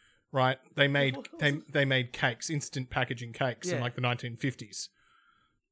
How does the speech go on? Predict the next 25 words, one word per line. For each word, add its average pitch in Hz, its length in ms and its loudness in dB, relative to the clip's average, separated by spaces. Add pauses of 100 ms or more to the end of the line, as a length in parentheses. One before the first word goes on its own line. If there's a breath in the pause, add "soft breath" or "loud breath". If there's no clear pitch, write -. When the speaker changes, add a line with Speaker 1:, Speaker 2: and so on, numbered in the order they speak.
(220)
Speaker 1:
And 139 300 0
you 143 120 -4
didn't 165 120 2
have 151 120 2
to 139 80 2
add 160 160 8
anything. 123 440 -4
You 131 100 -2
just 143 120 -2
had 143 160 2
to 143 80 2
add 127 120 2
water 143 480 2 (120)
Speaker 2:
Yeah. 131 220 -8 (680 soft breath)
Speaker 1:
or 127 120 0
milk 151 260 6
or 131 60 -2
whatever 127 240 2
it 113 80 -6
was, 123 280 0
stir 135 360 4
it 127 160 -8
and 131 200 0
bake 160 180 2
it. 131 120 -4